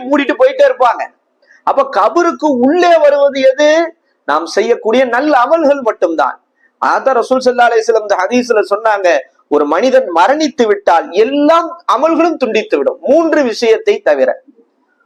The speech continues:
மூன்று விஷயம் தான் கபருக்கு வரும். முதலாவது சதக்கத்தின் ஜாரியத்தின், நிரந்தர தர்மம், அவன் மௌத்தானாலும் தொடர்ந்து நடைபெறக்கூடிய தர்மம். ஒரு பள்ளிவாசலை கட்டுகிறார், அல்லது ஒரு மதரசாவை கட்டுகிறார், அல்லது வந்து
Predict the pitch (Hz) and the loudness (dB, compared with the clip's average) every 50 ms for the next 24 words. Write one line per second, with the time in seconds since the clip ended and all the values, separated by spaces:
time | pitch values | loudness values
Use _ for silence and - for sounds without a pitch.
0 | _ _ - 147 190 277 311 277 262 262 254 254 269 285 285 285 294 285 226 247 | _ _ -4 0 0 0 2 2 0 0 0 2 0 0 2 2 0 0 0 -2
1 | 240 240 285 285 269 262 262 262 262 254 - - - _ _ _ _ _ _ _ | 0 0 0 0 2 2 2 2 2 0 -4 -10 -12 _ _ _ _ _ _ _
2 | _ _ - 143 190 269 277 277 262 254 240 220 220 196 175 147 135 - _ _ | _ _ 0 2 2 4 4 6 4 4 4 2 0 2 2 0 -2 -4 _ _
3 | _ _ _ _ _ _ - _ _ - - - - - 160 160 - - - 160 | _ _ _ _ _ _ -20 _ _ -20 -12 -6 -4 -4 0 0 -2 0 -2 -4
4 | - 233 240 233 214 139 139 143 147 170 - 196 185 160 - - - 131 123 127 | -2 -4 -8 -8 -8 -4 -2 0 0 0 0 0 -2 -2 -4 -2 -6 -8 -6 -2
5 | 143 185 220 262 277 285 269 294 294 285 269 262 - 175 185 214 247 240 196 156 | 0 0 0 0 -2 -2 0 2 2 2 0 0 0 0 0 0 0 -2 -2 -4
6 | - - _ _ _ _ _ _ _ _ _ _ _ _ - - 131 139 165 175 | -4 -8 _ _ _ _ _ _ _ _ _ _ _ _ -4 -4 -2 0 -2 -2
7 | 175 156 139 135 147 185 254 254 - - 254 247 247 226 226 214 214 233 262 269 | -4 -4 -2 0 0 0 0 -2 -2 -2 0 0 0 0 -2 -2 0 -2 -2 -4
8 | 262 - - 202 202 226 240 262 277 285 277 247 302 277 233 202 202 233 247 247 | -4 -2 0 0 2 2 0 0 -2 -2 -2 -2 -2 0 0 -2 0 0 0 0
9 | 240 233 220 214 - - 208 208 214 226 226 - 165 160 175 185 180 156 127 - | 0 0 0 -2 -4 -10 -6 -2 0 0 0 2 2 0 0 0 -2 -4 -4 -6
10 | _ _ _ _ _ _ _ - 160 170 175 165 165 202 220 220 208 196 180 - | _ _ _ _ _ _ _ -2 -2 -2 0 0 -2 0 0 2 2 0 0 0
11 | 175 165 156 151 160 151 - - 156 147 143 151 190 226 220 208 202 196 185 175 | 0 -2 -2 0 -2 -4 -2 0 0 2 2 2 2 0 0 -2 -2 0 0 0
12 | 165 160 160 175 208 233 - - 196 190 175 160 156 139 143 139 - 143 139 131 | 0 0 0 0 0 0 -2 -2 0 0 0 -2 -4 -4 -6 -4 -2 -2 0 0
13 | 135 143 165 196 220 220 - _ _ _ _ - - 151 185 220 233 233 214 220 | 2 2 2 0 -2 -4 -8 _ _ _ _ -6 -4 -4 -2 0 -2 0 0 2
14 | 196 190 214 233 269 | 0 0 0 0 2